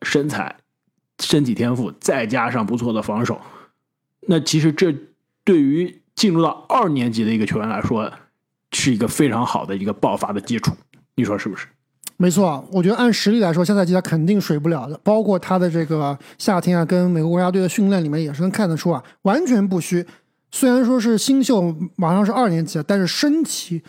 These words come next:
Speaker 2: 这个身体素质，包括强壮程度，包括成熟度啊，都完全不像是一个新秀的样子。
Speaker 1: 没错，但是呢，其实我同意你啊，就是球队现在真的这个年轻天赋啊，深度实在太深了。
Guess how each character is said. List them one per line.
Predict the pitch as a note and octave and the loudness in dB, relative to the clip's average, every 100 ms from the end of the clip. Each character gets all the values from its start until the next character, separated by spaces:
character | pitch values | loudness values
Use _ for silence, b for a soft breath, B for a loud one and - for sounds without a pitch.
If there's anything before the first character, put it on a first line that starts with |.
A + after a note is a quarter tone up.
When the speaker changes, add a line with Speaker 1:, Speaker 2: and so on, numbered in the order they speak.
| B B - | B B -6
Speaker 2:
这 | F3 | -2
个 | |
身 | E3+ C#4+ | 0 2
体 | A#3+ | 2
素 | F3+ - E4 F#3+ | 2 2 2 2
质， | E3 | 0
包 | - G#3+ | 2 2
括 | A3+ G3 | 2 0
强 | - F3+ | 0 2
壮 | A#3+ A#3+ | 2 2
程 | E3 F3 | 0 0
度， | G#3+ | 0
包 | F3 A3+ | 2 0
括 | G#3+ | 0
成 | - F#3+ | 0 0
熟 | B3+ G#3+ | 2 2
度 | B3+ | 0
啊， | D3+ - b _ | -2 -6 b _
都 | B3 B3 | 0 2
完 | F3+ G3 | 2 2
全 | B3+ F#3+ | 2 0
不 | E3 F3+ | 0 -2
像 | - F#3 | 0 0
是 | E3+ | 0
一 | |
个 | |
新 | E3 G#3+ | 0 0
秀 | A3+ G#3 | 0 0
的 | D#3+ | 0
样 | F3+ D3+ | -2 -6
子。 | - _ _ _ _ _ _ _ _ _ _ _ _ _ _ _ _ _ _ _ _ B B B B B B | -12 _ _ _ _ _ _ _ _ _ _ _ _ _ _ _ _ _ _ _ _ B B B B B B
Speaker 1:
没 | D3+ | 0
错， | F#3+ A3 B B B B | 2 0 B B B B
但 | C#4 B3 | 2 2
是 | C4 | 2
呢， | G3+ | 2
其 | E3 | 2
实 | A#3 | 0
我 | D3 | 0
同 | A#2+ F3+ | 0 0
意 | A#3 | 0
你 | B2+ | -2
啊， | - | -4
就 | C3+ F#3 | 0 0
是 | D3 | 0
球 | - G#3+ | 0 0
队 | C#4 | 2
现 | G#3+ G3+ | 2 2
在 | C#3 B2 - - | 0 -2 -6 -4
真 | A#3 | 0
的 | A#3+ | 0
这 | E3 D3+ | 0 0
个 | B2 | 0
年 | A#2 A#2+ F3+ | 0 0 0
轻 | G#3+ | 0
天 | F#3+ G#3 | 0 2
赋 | F#3+ | 0
啊， | G2 - | -2 -4
深 | - A3+ | 0 0
度 | B3+ C#3+ | 2 -2
实 | - | 0
在 | E3 | -2
太 | D#3 B2 | 0 -2
深 | - E3 | -2 -4
了。 | - | -4